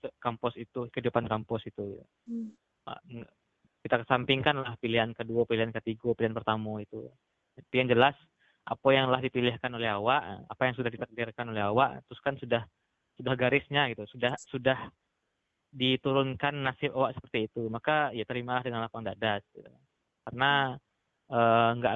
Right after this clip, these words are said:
Speaker 1: akan mengecewakan lah kehidupan kampus dimanapun kita berada gitu. Eh,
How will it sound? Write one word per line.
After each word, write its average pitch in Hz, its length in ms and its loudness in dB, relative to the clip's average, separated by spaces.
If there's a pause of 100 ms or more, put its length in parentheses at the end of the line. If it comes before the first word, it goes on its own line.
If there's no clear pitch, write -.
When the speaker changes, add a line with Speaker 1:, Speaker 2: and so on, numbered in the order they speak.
Speaker 1:
akan 135 160 -2
mengecewakan 135 640 2
lah 107 80 -2 (160)
kehidupan 113 400 -4
kampus 110 480 -4
dimanapun 117 560 -2
kita 117 160 -4
berada 110 480 -4
gitu. 110 240 -20 (960)
Eh, 110 540 0